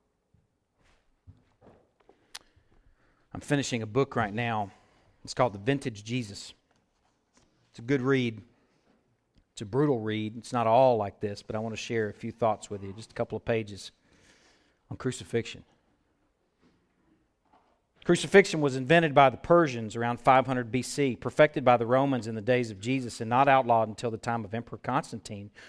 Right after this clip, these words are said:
who ruled Rome in the fourth century A D. In the days of Jesus, crucifixion was reserved for the most horrendous criminals. Even the worst Romans were beheaded rather than crucified. The Jews also considered crucifixion the most horrific mode of death.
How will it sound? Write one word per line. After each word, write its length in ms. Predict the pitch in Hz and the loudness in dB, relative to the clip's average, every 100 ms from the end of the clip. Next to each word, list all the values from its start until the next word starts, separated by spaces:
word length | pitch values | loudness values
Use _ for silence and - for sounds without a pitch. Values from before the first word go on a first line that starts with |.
| - | -4
who 100 | 147 | -2
ruled 260 | 147 156 127 | 2 2 4
Rome 320 | 139 165 135 | 4 4 2
in 60 | |
the 60 | 113 | 0
fourth 260 | - 135 127 | -2 -2 -2
century 400 | 143 131 120 113 | -6 -6 -2 0
A 100 | 117 | 0
D. 320 | 123 117 101 _ _ _ _ _ _ - _ _ _ - | 0 -2 -6 _ _ _ _ _ _ -20 _ _ _ -8
In 40 | |
the 80 | 120 | 0
days 260 | 147 175 180 | 6 6 6
of 80 | 135 | 0
Jesus, 360 | 160 170 180 | 0 0 -2
crucifixion 640 | - 170 160 - 180 - | 0 0 2 2 2 2
was 160 | 151 135 | 0 0
reserved 380 | 139 123 165 175 | 0 4 6 4
for 80 | 143 | 0
the 60 | |
most 300 | 143 165 165 | 4 4 4
horrendous 400 | 147 147 160 165 | 0 2 2 -2
criminals. 520 | - 170 151 117 104 | 0 2 2 -2 -2
Even 200 | 139 151 | 0 2
the 80 | 143 | 4
worst 280 | 139 160 - | 6 6 4
Romans 420 | 139 165 175 135 | 4 6 4 0
were 100 | 127 | -2
beheaded 480 | 127 120 151 175 113 | -2 0 4 4 4
rather 180 | 127 127 | 2 2
than 140 | 120 | 0
crucified. 640 | - 165 - - 107 98 101 - - - | -4 -6 -6 -2 0 0 -4 -14 -12 -4
The 80 | 139 | -2
Jews 280 | 147 190 | 2 6
also 300 | 165 208 - | 8 8 6
considered 420 | 147 139 - 135 - | -2 -4 -2 -2 -2
crucifixion 640 | 143 - 127 135 - 143 | -6 -4 -2 -2 -2 -2
the 60 | 131 | 0
most 220 | 131 - | 0 0
horrific 560 | 160 175 180 190 185 | 4 6 4 2 -4
mode 260 | 135 147 165 | 2 4 4
of 160 | 151 127 | 0 2
death. 420 | 139 113 - | 4 2 0